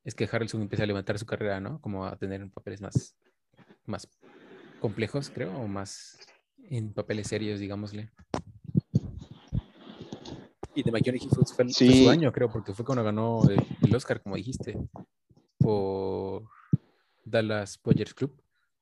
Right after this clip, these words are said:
Speaker 1: Creo que en ese mismo año f-, estaba en los, actuando para True Detective y para la película, y creo que el,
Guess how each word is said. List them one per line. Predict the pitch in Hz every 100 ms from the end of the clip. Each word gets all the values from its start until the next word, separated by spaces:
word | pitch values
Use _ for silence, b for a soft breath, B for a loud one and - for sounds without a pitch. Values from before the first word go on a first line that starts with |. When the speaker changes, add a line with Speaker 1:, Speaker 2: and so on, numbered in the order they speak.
| _ _ _ _ _
Speaker 1:
Creo | -
que | -
en | 127 123
ese | 120
mismo | 135 131 127
año | 123 123
f-, | 110 - -
estaba | - 110
en | 110
los, | 104 - _ _
actuando | 110 - 107 113 113 104 107 _ _
para | - 98 95 95 98
True | - 117
Detective | 107 - - 131
y | - 120
para | 104 98
la | 98 98
película, | 110 113 165 165
y | 127
creo | 117
que | 113
el, | 104 107